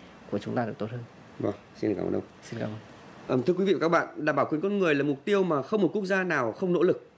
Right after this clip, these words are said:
Speaker 2: Ờ, nhưng mà điều kiện mỗi quốc gia thì đều không giống nhau và chúng ta không thể đem chuẩn của một quốc gia này áp dụng cho một quốc gia khác. Và sự khác nhau về điều kiện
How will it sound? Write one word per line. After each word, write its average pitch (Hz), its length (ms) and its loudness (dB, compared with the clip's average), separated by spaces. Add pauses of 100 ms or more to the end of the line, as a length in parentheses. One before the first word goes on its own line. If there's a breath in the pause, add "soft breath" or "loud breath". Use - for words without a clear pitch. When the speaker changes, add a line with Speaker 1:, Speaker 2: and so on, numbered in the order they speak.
(600 loud breath)
Speaker 2:
Ờ, 143 220 4
nhưng 208 80 4
mà 202 60 4
điều 165 140 6
kiện 165 180 0
mỗi 185 80 2
quốc 214 140 -4
gia 196 280 0
thì 131 360 -2
đều 127 120 2
không 190 160 -2
giống 180 200 0
nhau 202 280 2
và 147 120 0
chúng 165 200 -4
ta 190 160 -2
không 214 200 -4
thể 131 120 -2
đem 156 160 0
chuẩn 143 200 0
của 98 60 -2
một 110 140 -2
quốc 180 140 -4
gia 175 180 0
này 139 260 0
áp 214 180 -4
dụng 202 180 -2
cho 175 100 -2
một 143 180 0
quốc - 100 -12
gia 165 140 2
khác. 220 260 -2 (460 loud breath)
Và 156 240 2
sự 196 100 -4
khác 240 140 -2
nhau 220 160 0
về 175 100 6
điều 160 160 6
kiện - 300 -2